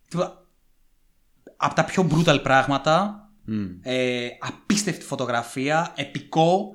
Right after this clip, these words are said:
Speaker 1: ε, ε, ε, λέει, κυλάει η ταινία, λέει, "δε-, δεν καταλαβαίνεις", λέει, "είναι, είναι τέλεια".
Speaker 2: Μμ.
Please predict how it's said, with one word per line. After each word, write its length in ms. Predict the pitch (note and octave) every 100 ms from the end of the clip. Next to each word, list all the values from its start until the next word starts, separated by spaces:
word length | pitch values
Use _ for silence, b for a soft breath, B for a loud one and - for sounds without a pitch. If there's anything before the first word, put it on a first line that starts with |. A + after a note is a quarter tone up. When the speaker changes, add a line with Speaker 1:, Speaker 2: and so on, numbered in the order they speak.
| B B B
Speaker 1:
ε, 140 | - C3+ C#3 C3+ C3+ C3+
ε, 0 |
ε, 60 | C3 B2+ - C3 B2+ - - - - _ _ _ _
λέει, 220 | D#3+ F3
κυλάει 520 | F3+ - F3 F3+ F#3+
η 40 | G3+
ταινία, 440 | G#3 F#3 F#3+ G3+ G3
λέει, 240 | F#3+ G3+
"δε-, 220 | F3 -
δεν 160 | C#4+ F#3+
καταλαβαίνεις", 840 | F#3+ F#3+ F3+ E3 F3 F3+ C#3 B2
λέει, 160 | C3 C#3
"είναι, 200 | D#3 E3+
είναι 180 | E3 E3
τέλεια". 720 | E3 D3 C#3+ C#3+ D#3 F#3+ G#3
Speaker 2:
Μμ. 60 | -